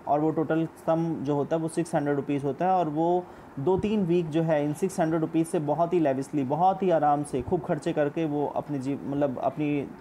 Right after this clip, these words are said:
three weeks को जो है pass कर सकता है इतने ढेर पैसों के साथ में। Point sixteen, when he reached the station, the train had slowly started। जब वो station पहुंचा तो train जो है धीरे-धीरे चल चुकी थी। Moving from the platform, वो platform से जा रही थी।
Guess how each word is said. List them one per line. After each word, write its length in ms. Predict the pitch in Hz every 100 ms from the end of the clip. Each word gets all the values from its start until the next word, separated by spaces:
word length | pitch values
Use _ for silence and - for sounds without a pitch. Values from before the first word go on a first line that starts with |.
| -
three 160 | 190 185
weeks 240 | 165 165
को 140 | 156
जो 100 | 139
है 60 | 165 165
pass 220 | 143 -
कर 80 | 131
सकता 320 | 131 123 160
है 180 | 170 160 -
इतने 300 | 131 147 143
ढेर 220 | 135 139
पैसों 340 | 131 123 139 127
के 100 | 135
साथ 320 | 123 117 -
में। 120 | 120 143 - - - - - - -
Point 240 | 170 185 185
sixteen, 360 | 180 180 143 117 127
when 180 | 170 185
he 80 | 202
reached 200 | 208 196
the 60 | 190
station, 400 | 190 185 180 196
the 80 | 190 175
train 240 | 170 180 185 - 139
had 180 | 160 156
slowly 320 | 156 160 175
started। 400 | 170 147 131 127 123
जब 120 | 151
वो 140 | 175
station 360 | 175 170 156 170
पहुंचा 260 | 156 147 170
तो 160 | 180 160 -
train 240 | 156 156 156
जो 100 | 156
है 80 | 156
धीरे-धीरे 260 | 151 151
चल 180 | 151 151
चुकी 220 | 147 139 131
थी। 160 | 175 180
Moving 240 | 147 143 151
from 180 | 156 143
the 80 | 131
platform, 340 | 131 - 156
वो 60 | 165
platform 380 | 160 135 151 156
से 120 | 165
जा 160 | 131 123
रही 140 | 123
थी। 160 | 123